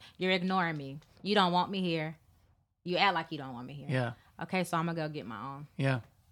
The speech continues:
Speaker 2: I think
Speaker 1: Yeah.
Speaker 2: another part of it, too, 'cause that's a powerful message.
Speaker 1: Mm-hmm.
Speaker 2: I also think there's a lot of creatives out there that are uncomfortable with asking for what they want or need.
Speaker 1: Mm-hmm.
Speaker 2: And so the more that we can also, I mean, it's all, it's, it's all part of a larger conversation, but there's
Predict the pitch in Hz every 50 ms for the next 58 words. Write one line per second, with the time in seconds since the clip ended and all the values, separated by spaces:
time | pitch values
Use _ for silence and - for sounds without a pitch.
0 | _ _ - - - - - - - - 165 156 156 175 165 170 175 151 - -
1 | - 165 160 165 160 143 139 135 135 - - - 180 185 170 156 139 127 127 123
2 | - - 151 151 180 170 - - - - 156 151 143 - - 135 127 131 147 147
3 | - 143 120 110 110 - - _ - 180 175 170 170 165 - 160 170 - 202 175
4 | 196 170 160 143 139 143 135 131 139 135 - - 143 135 131 117 131 123 131 131
5 | - 131 127 120 131 123 120 117 - - _ _ _ _ _ _ _ _ _ _
6 | _ - 151 160 151 - - - 151 151 - - 185 165 170 160 139 127 117 -
7 | 139 117 127 131 - - - 139 127 - - 127 113 113 117 113 - 127 113 110
8 | 107 107 110 110 110 107 104 101 101 104 117 147 175 - - 165 151 170 165 165
9 | 170 - 151 - 151 139 127 131 139 160 165 156 147 143 143 - 139 131 127 123
10 | 123 135 - - 160 147 135 123 117 - - - - - - - - _ _ _
11 | _ _ _ - 160 160 156 - 214 208 233 - 180 156 - - 208 175 - 196
12 | 214 214 - 202 180 151 139 139 139 131 131 - 143 127 117 - 139 131 - 139
13 | 113 127 135 147 147 147 139